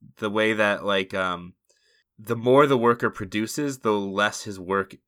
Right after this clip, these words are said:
um, is worth. Uh, the more that he can be sort of mechanized and, like, that labor can be streamlined through different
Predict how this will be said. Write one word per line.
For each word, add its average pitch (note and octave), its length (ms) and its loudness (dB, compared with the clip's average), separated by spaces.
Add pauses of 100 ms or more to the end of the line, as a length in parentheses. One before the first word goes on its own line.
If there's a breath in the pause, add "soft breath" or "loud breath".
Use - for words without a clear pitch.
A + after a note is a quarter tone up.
um, F2+ 500 -8
is F#2+ 220 -10
worth. F2 480 -6
Uh, E2+ 320 -10
the E2 220 -14
more G#2+ 240 -2
that G2+ 80 -8
he G#2+ 80 -14
can G2 100 -10
be G2 80 -8
sort F#2+ 160 -4
of F2+ 60 -10
mechanized F#2+ 680 -4
and, F#2 160 -12
like, F#2 200 -10
that F2 180 -6
labor F2+ 240 -4
can F#2 80 -16
be F2+ 80 -12
streamlined G#2 760 -4
through F#2+ 240 -6
different F2+ 540 -10